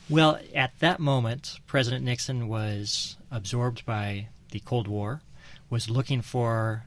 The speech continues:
a way to strengthen America's ability to compete with the Soviet Union, recognized that China had significant animosities with the Soviet Union,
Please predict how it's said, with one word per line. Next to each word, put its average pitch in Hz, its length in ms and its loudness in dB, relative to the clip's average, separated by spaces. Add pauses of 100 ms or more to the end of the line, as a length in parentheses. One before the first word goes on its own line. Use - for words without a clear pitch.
a 117 120 -4
way 117 120 -2
to 110 80 0
strengthen 127 420 0
America's 110 360 -2
ability 107 260 -4
to 104 80 -8
compete 120 240 -8
with 127 80 -14
the 110 100 -10
Soviet 113 300 -4
Union, 110 380 -6 (160)
recognized 127 580 0
that 117 100 -6
China 120 360 -2
had 107 260 -2
significant 123 400 0
animosities 110 640 0
with 110 80 -8
the - 80 -10
Soviet 110 320 -4
Union, 107 380 -4